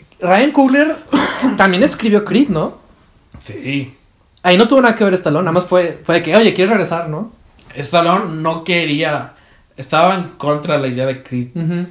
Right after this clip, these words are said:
Speaker 2: eh, él, para Stallone, Rocky Balboa fue la última, ¿no?
Speaker 1: Sí.
Speaker 2: Y, y fue Ryan Coogler el, el
Speaker 1: El
Speaker 2: que,
Speaker 1: que lo convenció.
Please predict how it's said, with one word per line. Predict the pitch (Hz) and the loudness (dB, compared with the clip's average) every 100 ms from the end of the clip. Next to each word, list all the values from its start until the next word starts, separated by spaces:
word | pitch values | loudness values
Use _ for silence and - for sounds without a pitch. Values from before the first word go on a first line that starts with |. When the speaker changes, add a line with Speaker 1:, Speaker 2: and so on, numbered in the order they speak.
| - _ _ - | -14 _ _ -8
Speaker 2:
eh, | 147 160 165 170 170 | -4 0 2 2 2
él, | 180 214 180 | 0 0 -2
para | 175 165 165 | 0 2 0
Stallone, | 151 160 156 170 208 - - _ _ - | -2 -4 -2 -2 -4 -10 -20 _ _ -6
Rocky | 139 - | -6 0
Balboa | 175 156 156 160 | 0 2 0 -2
fue | 156 | -2
la | 151 139 | -2 0
última, | 143 139 131 | -2 -6 -6
¿no? | 123 | 2
Speaker 1:
Sí. | 220 180 - - _ _ _ | 4 4 0 -18 _ _ _
Speaker 2:
Y, | 143 160 156 156 156 - 143 | -6 -4 0 -2 -4 -10 -8
y | 151 | 0
fue | 170 | 2
Ryan | 175 180 185 | 4 2 0
Coogler | - 170 170 180 156 | -4 0 2 2 -2
el, | |
el | 165 | -8
Speaker 1:
El | 143 | -6
Speaker 2:
que, | 165 | -2
Speaker 1:
que | 151 | 0
lo | 165 | 2
convenció. | 160 139 135 180 190 | 0 -2 -2 -4 -6